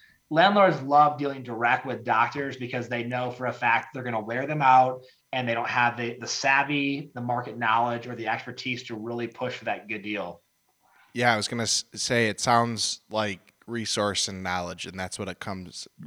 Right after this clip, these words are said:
Speaker 2: comes down to, where you can provide that versus, uh, you know, maybe someone could work that out,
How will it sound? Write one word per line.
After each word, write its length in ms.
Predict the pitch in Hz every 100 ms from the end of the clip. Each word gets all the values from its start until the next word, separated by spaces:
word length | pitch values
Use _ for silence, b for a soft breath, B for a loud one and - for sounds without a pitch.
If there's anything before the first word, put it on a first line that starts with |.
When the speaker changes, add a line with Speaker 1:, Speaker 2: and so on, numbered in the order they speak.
| - -
Speaker 2:
comes 240 | 117 95
down 300 | 98 92 92
to, 320 | - 92 90 -
where 400 | 101 95 90 -
you 180 | 98 113
can 200 | 117 104
provide 500 | - 98 92 92 92
that 300 | 90 87 -
versus, 520 | 95 92 - 90 87 - b b b b b b b -
uh, 320 | 95 92 85 - -
you 120 | 104
know, 180 | 95 87
maybe 400 | 98 117 120 113
someone 360 | 101 104 101 98
could 120 | 92
work 240 | 92 90
that 180 | 92 87
out, 220 | 90 87